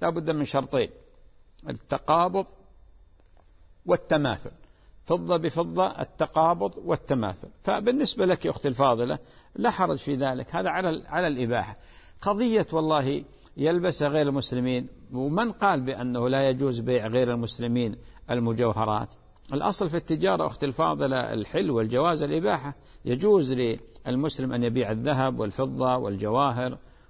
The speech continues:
والمجوهرات مثلًا على، على غير المسلمين. قضية والله احتمال المرأة التي تلبس ال-، المجوهرات هذه يعني تتعرض للرجال أو تظهر أمام الرجال، هذا لا يؤثر في صحة البيع،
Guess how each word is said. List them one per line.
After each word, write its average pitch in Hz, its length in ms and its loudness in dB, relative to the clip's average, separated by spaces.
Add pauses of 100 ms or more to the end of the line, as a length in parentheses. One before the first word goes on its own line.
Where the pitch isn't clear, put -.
(100)
والمجوهرات 117 720 2
مثلًا 117 420 -4
على، 143 180 -4
على 165 200 0
غير 165 220 0
المسلمين. 147 440 -4 (580)
قضية 208 440 2
والله 185 220 0
احتمال 208 560 0
المرأة 180 360 2
التي 151 440 0
تلبس 147 600 2
ال-، 120 460 2 (560)
المجوهرات 135 760 4
هذه 127 580 0 (100)
يعني 117 560 0
تتعرض 131 720 0
للرجال 127 600 2
أو 117 120 0
تظهر 127 420 -2
أمام 127 360 -2
الرجال، 131 320 0
هذا 139 240 2
لا 160 120 4
يؤثر 202 520 2
في 143 120 -2
صحة 131 400 -2
البيع، 104 320 0